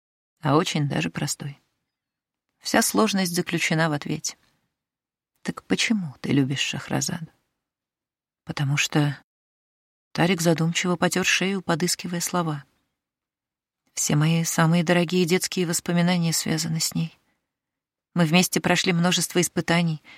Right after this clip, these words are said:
вместе смеялись и радовались». «Общее прошлое не дает права на будущее,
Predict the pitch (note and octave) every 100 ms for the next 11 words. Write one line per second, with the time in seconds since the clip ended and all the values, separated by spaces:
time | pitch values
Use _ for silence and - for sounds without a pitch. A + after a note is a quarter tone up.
0 | - - E3 F3+ - F#3+ F#3+ F#3 F#3+ F#3+
1 | - F#3+ F#3 D#3 D3 D#3 - - _ _
2 | _ _ _ _ _ _ _ _ _ -
3 | F3+ - - D3+ - F#3+ - - D#3+ D#3+
4 | E3 E3+ E3 F#3 - G3 G3+ G3+ G3+ F3
5 | E3 F3+ - - D#3+